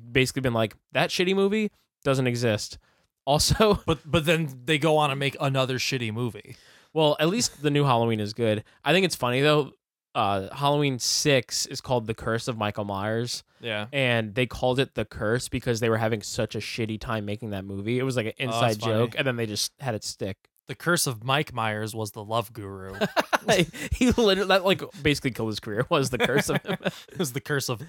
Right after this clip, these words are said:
Speaker 2: Mike Myers.
Speaker 1: If it wasn't The Cat in the Hat, <laughs> it was The
Speaker 2: Yeah.
Speaker 1: Curse of Mike Myers.
Speaker 2: Yeah, so
Speaker 1: Um,
Speaker 2: I, I tried, I was telling you before we got on mic, I wanted to make a game for this, and then in doing research for the game I wanted to do, realized it would be impossible for you to get anything wrong.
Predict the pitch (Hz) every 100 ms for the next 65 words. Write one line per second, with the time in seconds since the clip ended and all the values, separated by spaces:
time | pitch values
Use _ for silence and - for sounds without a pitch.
0 | - 127 120 - 104 107 151 151 156 156
1 | 165 175 127 143 139 123 117 107 107 -
2 | 156 208 135 120 - 123 110 107 107 98
3 | - - - 80 87 92 - - - -
4 | - - - _ 135 123 113 - 147 143
5 | 151 - _ _ - 143 - 180 190 175
6 | 143 139 147 - 143 135 135 123 113 127
7 | 117 117 117 113 107 117 123 113 _ _
8 | 175 208 202 185 180 165 156 143 127 117
9 | 120 135 131 143 147 156 - - _ _
10 | _ - - 131 135 139 135 143 147 143
11 | 147 147 131 127 131 143 135 - - 147
12 | 135 131 117 120 131 131 139 139 131 143
13 | 139 123 120 123 117 - 131 120 135 123
14 | 120 107 113 110 117 110 107 107 107 107
15 | 110 107 107 107 110 120 123